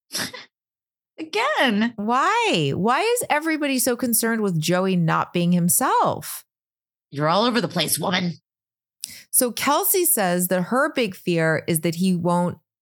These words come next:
Speaker 2: be a hundred percent, and he might
Speaker 1: Mm-hmm.
Speaker 2: end up being torn between two girls,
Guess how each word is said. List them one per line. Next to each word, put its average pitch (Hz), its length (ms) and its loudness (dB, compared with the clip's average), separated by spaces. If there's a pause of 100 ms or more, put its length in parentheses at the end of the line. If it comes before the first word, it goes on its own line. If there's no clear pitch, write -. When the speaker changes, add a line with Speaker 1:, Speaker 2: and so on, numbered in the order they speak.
(100)
Speaker 2:
be 180 240 0
a - 120 0
hundred 165 380 0
percent, 147 540 0 (880)
and 175 180 0
he 190 140 4
might 185 300 4
Speaker 1:
Mm-hmm. 214 100 -4
Speaker 2:
end 175 160 2
up 175 140 -2
being 170 160 2
torn 170 340 0
between 165 380 0
two 165 220 0
girls, 156 540 0